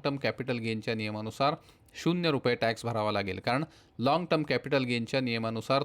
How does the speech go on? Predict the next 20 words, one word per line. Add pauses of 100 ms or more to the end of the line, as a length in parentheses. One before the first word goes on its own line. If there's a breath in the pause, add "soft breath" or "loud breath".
तुमचा
फायदा (240)
एका
आर्थिक
वर्षात (500 soft breath)
सव्वा
लाख
रुपये
किंवा
त्यापेक्षा (160)
कमी
होत
असेल,
तर
त्यावर (360 loud breath)
शून्य
रुपये
टॅक्स
भरावा
लागेल.